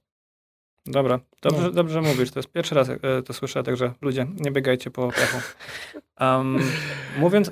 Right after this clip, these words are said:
Speaker 1: gadając o stopach,
Speaker 2: Tak.
Speaker 1: e, opowiedz mi trochę o swoich stopach. Może to brzmi trochę dziwnie, ale jak słuchałem o, ludzi z ultra, to właśnie
Speaker 2: Mhm.
Speaker 1: w-, nik-,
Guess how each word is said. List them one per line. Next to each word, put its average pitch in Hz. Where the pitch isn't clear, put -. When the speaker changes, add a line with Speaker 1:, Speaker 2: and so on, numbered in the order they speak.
Speaker 1:
gadając 180
o 180
stopach, -
Speaker 2:
Tak. 117
Speaker 1:
e, 123
opowiedz 185
mi 151
trochę 139
o 127
swoich 127
stopach. -
Może 120
to -
brzmi 123
trochę 120
dziwnie, 135
ale 135
jak 135
słuchałem 160
o, 131
ludzi 143
z 127
ultra, 135
to 131
właśnie 120
Speaker 2:
Mhm. -
Speaker 1:
w-, -
nik-, 147